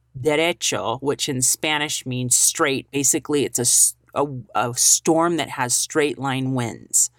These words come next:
And it happened to go through Utah and the Great Basin here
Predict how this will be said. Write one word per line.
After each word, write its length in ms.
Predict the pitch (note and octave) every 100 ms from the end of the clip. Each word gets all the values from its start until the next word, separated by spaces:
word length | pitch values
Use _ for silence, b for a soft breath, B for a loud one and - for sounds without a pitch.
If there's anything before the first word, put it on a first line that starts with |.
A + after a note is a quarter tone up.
| B B B B B B -
And 280 | E3+ E3+ E3+
it 100 | -
happened 540 | E3+ E3+ E3+ G#3+ G#3
to 80 | G#3
go 320 | D#3+ E3 E3+
through 800 | - F3+ E3+ E3 D#3+ D#3+ F3+ G3 -
Utah 840 | C3 D3+ E3 - E3+ D3 D3+ G#3
and 180 | F3 C#3+
the 80 | C#3+
Great 340 | C#3 D#3 -
Basin 480 | D3+ C3+ C3+ D3+ D3+
here 460 | D3+ D#3 D3 D#3+